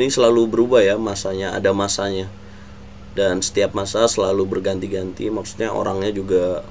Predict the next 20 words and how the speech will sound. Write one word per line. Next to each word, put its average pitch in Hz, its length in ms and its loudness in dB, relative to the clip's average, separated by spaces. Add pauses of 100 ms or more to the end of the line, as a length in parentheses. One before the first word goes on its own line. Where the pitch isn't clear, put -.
(1160)
berganti-ganti 98 720 0
ya. 92 80 -4
Dan 95 160 -2
sekarang 120 400 -2
kalau 107 160 4
ditanya 104 400 -2
kenapa 107 400 0
sih 131 160 -2
Vishy 101 400 -2
Anand, 110 480 0
Kramnik, 104 560 -2 (240)
Kasparov 104 560 -2
sudah 98 240 -4
nggak 98 240 0
main, 98 240 -2
karena 110 320 0
ini 123 240 0 (400)
bukan 101 480 -2
era 101 320 6
dari 95 320 2